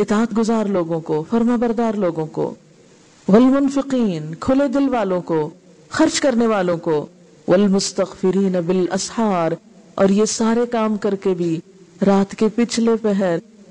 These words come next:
چپکے چپکے اپنے رب سے اپنے گناہوں کی معافی مانگتے رہتے ہیں۔ وہ کبھی بھی اپنے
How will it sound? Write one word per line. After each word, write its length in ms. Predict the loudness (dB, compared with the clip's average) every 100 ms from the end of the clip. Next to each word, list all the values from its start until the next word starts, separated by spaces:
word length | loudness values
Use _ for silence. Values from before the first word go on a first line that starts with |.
| -2
چپکے 440 | -2 -2 0 2
چپکے 560 | 2 0 -4 0 2 2 -4 _ -20 -4 -2
اپنے 320 | 2 2 4
رب 200 | 2 -2
سے 200 | 0 0
اپنے 260 | 0 -2 0
گناہوں 360 | 0 0 -2 -6
کی 140 | -4
معافی 320 | -2 -2 -2
مانگتے 380 | -2 -4 -2 -2
رہتے 280 | -2 -4 -6
ہیں۔ 200 | -6 -10 -14 -20 -20 -20 -20 -20 -20 -2 4
وہ 100 | 6
کبھی 300 | 4 2 2
بھی 140 | 2
اپنے 220 | -2 -2